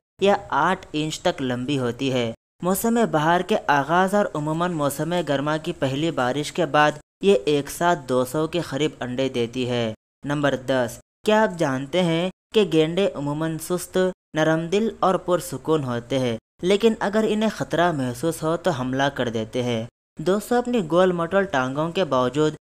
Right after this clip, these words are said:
वो अड़तालीस किलोमीटर फी घंटे की हैरान कुन रफ्तार से भाग सकते हैं। तो दोस्तों, ये थे टेन amazing facts about animals। उम्मीद करता हूँ कि ये वीडियो आपको पसंद आया होगा।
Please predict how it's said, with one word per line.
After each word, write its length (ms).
वो 100
अड़तालीस 720
किलोमीटर 600
फी 280
घंटे 400
की 240
हैरान 460
कुन 240
रफ्तार 480
से 220
भाग 260
सकते 400
हैं। 360
तो 100
दोस्तों, 320
ये 320
थे 200
टेन 260
amazing 500
facts 360
about 340
animals। 480
उम्मीद 300
करता 300
हूँ 180
कि 100
ये 180
वीडियो 300
आपको 240
पसंद 440
आया 220
होगा। 300